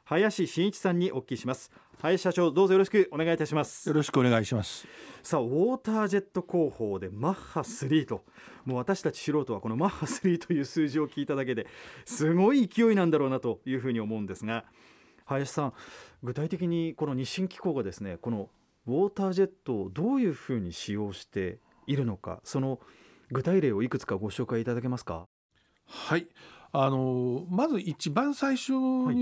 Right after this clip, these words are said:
Speaker 2: ォータージェットっていうのがやっぱり使われたのは、
Speaker 1: はい。
Speaker 2: これはイメージしていただけると思うんですが、洗うということね。
Speaker 1: うん。
Speaker 2: まあ、水の力で洗い流す、洗い飛ばすという。で、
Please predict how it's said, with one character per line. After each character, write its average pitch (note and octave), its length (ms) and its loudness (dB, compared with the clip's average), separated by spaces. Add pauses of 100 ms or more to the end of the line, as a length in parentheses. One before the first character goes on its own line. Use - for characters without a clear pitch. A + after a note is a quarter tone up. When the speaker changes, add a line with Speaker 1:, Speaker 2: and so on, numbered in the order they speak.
Speaker 2:
ォ - 20 0
ー A#3 40 -6
タ B3+ 100 0
ー B3 80 0
ジ A#3 100 -2
ェ C4 40 -2
ッ - 20 -8
ト G3+ 180 -2
っ - 20 -6
て F3+ 160 -6
い E3+ 40 0
う - 20 0
の D3 60 -2
が C3+ 80 -2
や C3 60 -4
っ - 20 -20
ぱ D3 100 -6
り C3+ 80 -4
使 - 180 -6
わ D3+ 120 0
れ - 80 -8
た F3 240 -2
の C3 120 -2
は、 B2+ 120 2
Speaker 1:
は A2+ 260 -4
い。 - 200 -20
Speaker 2:
こ A3 100 0
れ A#3 80 4
は A3+ 280 4 (300)
イ G#3+ 140 0
メ A3 100 4
ー G#3 60 4
ジ C#3+ 180 0
し - 80 -4
て - 100 0
い C3+ 60 0
た C#3+ 80 2
だ C#3 120 2
け C#3 100 0
る C#3 80 2
と C3+ 100 -2
思 A2+ 100 -2
う G#2 40 -4
ん G#2 40 -4
で G2 40 -6
す - 100 -6
が、 D3 160 2
洗 D#3 260 4
う F3 140 4
と E3+ 140 4
い G#2+ 80 0
う G2 40 -6
こ G2+ 120 -6
と C#3 80 -2
ね。 F#3 60 0
Speaker 1:
う G#3 80 0
ん。 A3 60 -2
Speaker 2:
ま F3+ 100 4
あ、 - 20 4
水 D#3 260 6
の D3+ 120 4
力 C3+ 340 4
で G#2+ 240 -2 (760)
洗 B2+ 220 4
い A#2+ 80 0
流 A#2 60 -2 (180)
す、 - 180 -8
洗 G2+ 200 -4
い - 20 -10
飛 F#2 180 -8
ば F2+ 60 -10
す - 100 -20
と - 60 -20
い - 40 -20
う。 - 40 -20 (580)
で、 D3 560 2